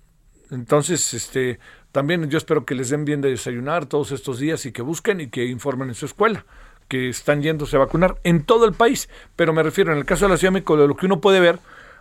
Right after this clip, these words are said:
eh, destaco la Ciudad de México, bueno, pues porque aquí uno vive, pero sobre todo por la gran cantidad de habitantes, la, el hacinamiento en el que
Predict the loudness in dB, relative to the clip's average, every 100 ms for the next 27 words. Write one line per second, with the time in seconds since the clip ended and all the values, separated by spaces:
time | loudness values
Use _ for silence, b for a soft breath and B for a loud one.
0 | _ -2 0 0 -4 -2 0 2 2 4
1 | 4 4 4 2 2 0 -2 -6 -4 -4
2 | 0 2 4 4 4 2 -2 -4 -2 -2
3 | 2 2 2 0 0 -2 -2 2 2 2
4 | 0 0 0 4 4 4 2 0 0 -6
5 | -8 -10 -8 -4 0 0 0 -4 -2 -2
6 | 2 2 2 2 0 0 -2 -4 -2 -2